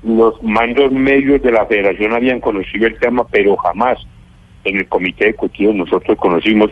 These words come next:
ni conocemos hoy día, hasta este momento, una versión oficial de ninguno de ellos ante el comité ejecutivo de la federación.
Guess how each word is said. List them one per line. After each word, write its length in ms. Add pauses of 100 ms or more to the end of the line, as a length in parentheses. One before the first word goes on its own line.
ni 220
conocemos 580
hoy 140
día, 240 (140)
hasta 180
este 240
momento, 480 (640)
una 160
versión 400
oficial 680 (640)
de 100
ninguno 380
de 160
ellos 180
ante 200
el 60
comité 420
ejecutivo 320
de 40
la 140
federación. 520